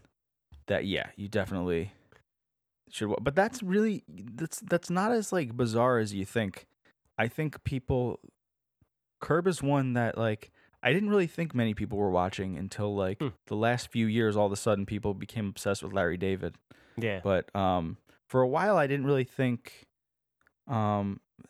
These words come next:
Speaker 1: maybe I just wasn't paying attention, but I didn't think it was, like, that big, big of a deal.
Speaker 2: Hmm.
Speaker 1: Um,
Speaker 2: Well,
Speaker 1: yeah,
Speaker 2: that's
Speaker 1: that's not one.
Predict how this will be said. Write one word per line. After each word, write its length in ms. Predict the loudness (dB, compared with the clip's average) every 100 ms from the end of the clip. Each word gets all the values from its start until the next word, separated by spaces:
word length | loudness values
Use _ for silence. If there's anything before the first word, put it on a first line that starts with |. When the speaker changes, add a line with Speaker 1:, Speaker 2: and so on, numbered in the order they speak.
| -4
Speaker 1:
maybe 280 | 2 2 4
I 60 | 2
just 200 | 2 -2
wasn't 200 | 0 0
paying 160 | 0
attention, 460 | -2 -2 -4 -2 -2
but 100 | 0
I 20 |
didn't 180 | 0 0
think 140 | -4 -4
it 40 |
was, 120 | -2
like, 140 | -4 -2
that 200 | -4 0
big, 280 | 0 0 -4 -18 _ _ _ _ _ _ _ -2
big 140 | -2
of 100 | 0
a 100 | -2
deal. 380 | -2 -2 -2 -6 _ _
Speaker 2:
Hmm. 100 | -2 -2 -2 -20 -20 _ _ _ _ _ _ _ _
Speaker 1:
Um, 540 | -4 -2 0 -2 -8 -16 _ _ _ _ _ -18
Speaker 2:
Well, 180 | -4
Speaker 1:
yeah, 80 | 2
Speaker 2:
that's 100 | 2
Speaker 1:
that's 60 | 2
not 180 | 0 2
one. 420 | 2 2 0